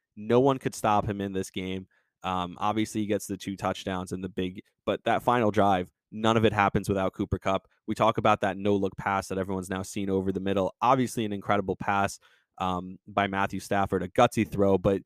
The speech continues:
there were four guys right around Cooper Kupp, but he sits down in the perfect spot in the middle of the defense where that he knows that that's where that ball can be completed. And, you know, obviously give credit to Matthew Stafford. And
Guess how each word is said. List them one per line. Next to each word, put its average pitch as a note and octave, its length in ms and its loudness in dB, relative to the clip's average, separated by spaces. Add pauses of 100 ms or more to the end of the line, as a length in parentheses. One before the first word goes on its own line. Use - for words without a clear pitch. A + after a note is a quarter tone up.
(240)
there D#3 80 6
were F#3+ 100 6
four E3 380 6
guys C#3+ 360 4
right B2 180 2
around B2 220 -2
Cooper A#2 240 -4
Kupp, A#2 220 -2
but G#2 80 -8
he - 40 -10
sits - 320 -12
down A#2+ 200 -4
in G#2+ 60 -4
the G2+ 60 -6
perfect - 420 -2
spot A2 300 0
in G2+ 60 -8
the G2 80 -6
middle G#2+ 220 -2
of G#2+ 60 0
the G2+ 180 -6
defense G2+ 380 -8 (440)
where G#2+ 200 0
that G#2 120 -4
he A2 140 -10
knows G#2+ 420 2
that G2 160 -4
that's G#2+ 280 -2
where G#2 280 -2 (240)
that G2+ 180 -4
ball G2 180 0
can G2+ 160 -8
be G2 140 -6
completed. G2+ 520 -4
And, F#2 280 -8
you G2+ 100 -6
know, F2 160 -8
obviously G#2 360 0
give G2 140 -2
credit G2 300 -2
to F#2+ 80 -14
Matthew F#2+ 280 -8
Stafford. G#2+ 440 -2
And A2 180 -8